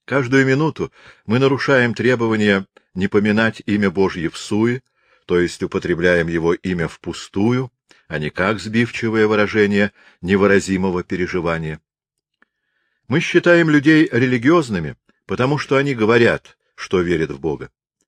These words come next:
А трудно ли это сказать? Но кроется ли что-то подлинное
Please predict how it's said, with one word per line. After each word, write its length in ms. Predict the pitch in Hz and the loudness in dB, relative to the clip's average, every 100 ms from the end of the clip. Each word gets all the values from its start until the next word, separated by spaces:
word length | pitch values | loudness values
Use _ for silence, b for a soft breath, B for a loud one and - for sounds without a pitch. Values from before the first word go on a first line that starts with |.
| _ _ _ _ | _ _ _ _
А 140 | 107 113 | -6 -2
трудно 440 | 151 190 160 120 | 2 2 2 2
ли 120 | 104 | 2
это 200 | 90 82 | 2 0
сказать? 640 | 82 - 85 69 65 _ _ _ _ _ _ _ _ _ _ _ _ _ _ _ _ | -8 -8 -6 -6 -10 _ _ _ _ _ _ _ _ _ _ _ _ _ _ _ _
Но 180 | 110 117 | -2 -2
кроется 540 | - 139 135 131 - | 4 4 6 2 -2
ли 100 | 117 | -2
что-то 380 | 107 - 117 104 | -2 -2 0 0
подлинное 800 | - 104 135 127 131 123 117 | 0 0 0 0 -4 -2 -2